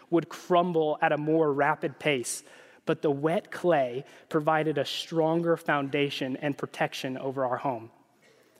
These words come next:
The very thing that was a trial to us was the very thing protecting us. God has greater things planned than we can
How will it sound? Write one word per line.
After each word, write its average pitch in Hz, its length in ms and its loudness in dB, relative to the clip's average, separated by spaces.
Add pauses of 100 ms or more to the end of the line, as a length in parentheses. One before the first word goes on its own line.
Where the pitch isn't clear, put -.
The 165 140 2
very 180 560 2
thing 170 420 2
that 165 140 -2
was 160 140 0
a 156 60 -2
trial 151 540 0
to 135 200 -8
us - 180 -12
was 160 180 -2
the 165 80 0
very 170 480 2
thing 147 440 -2
protecting 151 580 -4
us. - 300 -12 (1300)
God 196 340 0
has 151 340 -2 (600)
greater 165 600 -2
things 143 600 -4
planned 131 480 -6
than 131 140 -4
we 151 100 -2
can 135 280 -8